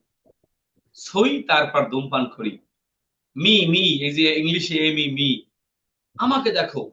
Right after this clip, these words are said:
মি, মি, দেখা, মি, দেখা।" কি কি মাছ মানে হচ্ছে শোনা বা জিজ্ঞাসা করা। অনেক সময় যখন মাছ নিয়ে যায়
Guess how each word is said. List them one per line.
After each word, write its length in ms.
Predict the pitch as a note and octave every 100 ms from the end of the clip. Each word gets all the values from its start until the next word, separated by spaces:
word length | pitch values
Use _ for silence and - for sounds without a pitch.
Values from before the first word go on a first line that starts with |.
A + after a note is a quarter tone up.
| _
মি, 380 | B2+ E3+ C3+ - _
মি, 320 | B2+ D#3+ B2 - _ _
দেখা, 420 | C3+ C#3 A2 F#2+ - _ _ -
মি, 340 | C3+ D3 - -
দেখা।" 420 | B2 - G2 - _ _ _ _ _ _ _ _ _ _ _ _ _ _ - - _ _ _ _ _ _ _ _ _ _
কি 140 | A#3+ B3
কি 140 | C4
মাছ 560 | G#3 C#3 E3+ - - -
মানে 240 | D3+ D#3+ F#3+
হচ্ছে 600 | G3 - E3+ B3 - - _ _ _ _ -
শোনা 500 | - - G3 A#3+ A#3+
বা 240 | D#3+ C#3+
জিজ্ঞাসা 400 | C3 D#3 C#3+ -
করা। 360 | - A2 - _ _ _ _ _ _ - - _ _ _ _ E3+
অনেক 220 | A3 A3
সময় 460 | A3+ F3+ C#3+ E3 - _ -
যখন 360 | E3 E3 F3 E3 E3 - _ _ C3+
মাছ 380 | C#3 E3 F3+ - F3
নিয়ে 280 | E3+ E3
যায় 340 | C#3 C3+ A2+